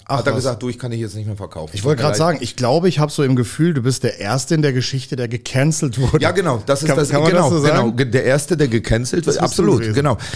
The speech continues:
Speaker 2: Und ich muss dir sagen, das war zwei acht und wir haben jetzt zwei dreiundzwanzig und das
Speaker 1: Ja.
Speaker 2: ist das erste Jahr,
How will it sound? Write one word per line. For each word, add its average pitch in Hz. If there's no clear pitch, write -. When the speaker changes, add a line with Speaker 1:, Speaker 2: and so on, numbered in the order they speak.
Speaker 2:
Und 123
ich 110
muss 123
dir 151
sagen, 143
das 127
war 110
zwei -
acht 139
und 120
wir 117
haben 117
jetzt -
zwei 113
dreiundzwanzig 107
und 110
das 107
Speaker 1:
Ja. 107
Speaker 2:
ist 104
das 95
erste 143
Jahr, 170